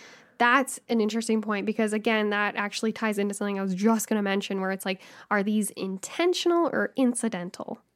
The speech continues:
right? Are these forms, are they up for our interpretation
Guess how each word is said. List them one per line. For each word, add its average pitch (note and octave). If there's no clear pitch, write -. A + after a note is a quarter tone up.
right? G3+
Are G#3+
these G#3+
forms, G#3+
are G3+
they G3+
up -
for -
our A3
interpretation E4+